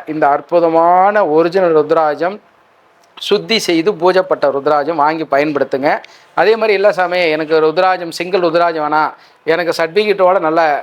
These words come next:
மாலையா இருக்கக்கூடிய ருத்ராஜம் கொடுங்க அப்படின்னா, இந்த ருத்ராஜம் with சர்டிஃபிகேட்டோட இது உங்களுக்கு தொள்ளாயிரத்தி தொண்ணூத்தொன்பது ரூபாய்க்கு கொடுக்குறோம். தேவை உள்ள அன்பர்கள் நமது கீழே இருக்க நம்பருக்கு தொடர்பு கொள்ளுங்க.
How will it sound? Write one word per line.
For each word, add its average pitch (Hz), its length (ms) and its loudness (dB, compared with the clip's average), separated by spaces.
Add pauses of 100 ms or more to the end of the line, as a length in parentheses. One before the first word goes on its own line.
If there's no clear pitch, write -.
(380)
மாலையா 202 380 2 (140)
இருக்கக்கூடிய 160 460 -2
ருத்ராஜம் 156 480 -2
கொடுங்க 151 260 -2
அப்படின்னா, 139 280 -2 (400)
இந்த 233 140 -2 (120)
ருத்ராஜம் 180 420 -2
with 156 120 -12 (120)
சர்டிஃபிகேட்டோட 160 540 -2 (100)
இது 156 160 -2
உங்களுக்கு 147 260 0
தொள்ளாயிரத்தி 160 440 -2
தொண்ணூத்தொன்பது 135 420 -4
ரூபாய்க்கு 151 240 0
கொடுக்குறோம். 135 360 -2 (400)
தேவை 220 380 2
உள்ள 170 120 2 (100)
அன்பர்கள் 170 380 -2 (440)
நமது 151 260 2 (240)
கீழே 180 260 0
இருக்க 151 260 -2
நம்பருக்கு 147 380 -4
தொடர்பு 156 360 0
கொள்ளுங்க. 139 280 0